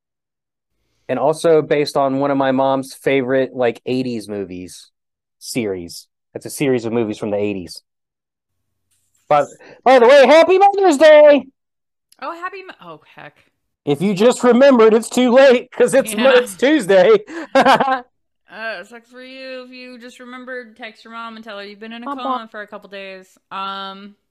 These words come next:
Speaker 1: I was in a horrible car accident. That's why I
Speaker 2: Eighties.
Speaker 1: couldn't get you a gift.
Speaker 2: Her favorite eighties movie.
Speaker 1: Series.
Speaker 2: Eighties, oh, T V series.
Speaker 1: No, eighties series of movies that occurred in the eighties.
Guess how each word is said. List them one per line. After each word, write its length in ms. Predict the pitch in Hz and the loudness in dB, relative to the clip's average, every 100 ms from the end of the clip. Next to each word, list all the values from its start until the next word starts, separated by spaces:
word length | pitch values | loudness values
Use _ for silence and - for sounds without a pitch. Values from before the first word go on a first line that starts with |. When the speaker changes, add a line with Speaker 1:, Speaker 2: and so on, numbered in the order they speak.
| _ | _
Speaker 1:
I 60 | 151 | -6
was 120 | 165 | -4
in 80 | 165 | -4
a 60 | 143 | -4
horrible 380 | 156 151 147 | -2 -4 -6
car 240 | 143 277 135 | -4 -2 -2
accident. 480 | 113 110 113 101 - _ _ _ _ - | -4 -6 -12 -16 -18 _ _ _ _ -16
That's 160 | 135 120 | -12 -4
why 120 | 156 | 2
I 20 | 147 | 2
Speaker 2:
Eighties. 100 | 147 | 2
Speaker 1:
couldn't 180 | 185 156 | -2 -2
get 220 | 160 156 | -4 -2
you 100 | 170 | -4
a 60 | 156 | -2
gift. 420 | 160 123 _ _ _ _ _ _ _ _ _ _ _ | -2 -2 _ _ _ _ _ _ _ _ _ _ _
Speaker 2:
Her 100 | 208 | -20
favorite 640 | _ _ 202 202 233 262 - _ | _ _ -20 -20 -20 -20 -20 _
eighties 520 | 180 180 170 165 165 | -20 -20 -20 -20 _
movie. 760 | 170 156 156 156 151 156 196 196 _ _ _ | -20 -20 _ -20 -20 -20 -20 _ _ _ _
Speaker 1:
Series. 560 | - 160 139 98 95 - _ _ _ _ _ _ _ _ _ _ | -14 -10 -8 -10 -16 -20 _ _ _ _ _ _ _ _ _ _
Speaker 2:
Eighties, 380 | 180 170 _ - | -20 -20 _ -20
oh, 120 | 190 | -20
T 240 | _ 214 | _ -20
V 240 | 170 196 240 | -20 -20 -20
series. 520 | - 98 69 _ _ | -20 -20 _ _ _
Speaker 1:
No, 180 | 135 156 - | -6 -6 -4
eighties 540 | 151 170 170 160 - _ | -6 -6 -8 -10 -14 _
series 640 | - - 170 160 160 156 | -16 -8 -6 -4 -4 -8
of 240 | - 143 131 | -8 -8 -6
movies 520 | 131 113 104 98 - - | -8 -8 -12 -16 -20 -10
that 180 | 123 123 | -8 -8
occurred 420 | 123 147 143 143 | -8 -6 -4 -6
in 160 | 131 131 | -8 -12
the 80 | - | -12
eighties. 440 | 107 98 92 - | -16 -18 -20 -20